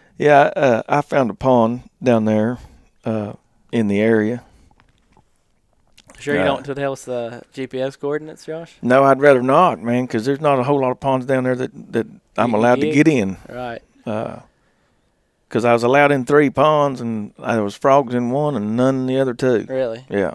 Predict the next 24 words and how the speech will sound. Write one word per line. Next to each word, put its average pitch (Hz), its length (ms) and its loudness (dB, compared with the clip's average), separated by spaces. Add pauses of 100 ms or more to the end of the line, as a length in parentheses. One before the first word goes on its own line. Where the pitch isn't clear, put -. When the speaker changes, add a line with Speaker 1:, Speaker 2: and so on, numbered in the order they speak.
Speaker 2:
Must 127 220 -14
have - 40 -20
been 131 140 -12
the 120 100 -10
breeding 135 460 -8
ground. 117 400 -10
Speaker 1:
But 104 100 2
now 104 260 0
I'm 123 140 -2
telling 117 200 0
you, 101 60 -2
there 110 140 2
was 104 100 -2
a 92 40 -2
lot 107 180 0
of 98 80 -6
frogs 113 340 0
in 95 60 -6
that 98 140 -8
one. 104 260 -4
Speaker 2:
Was 151 240 0
it? - 220 -12
Speaker 1:
My 113 180 -2
gosh. - 540 -8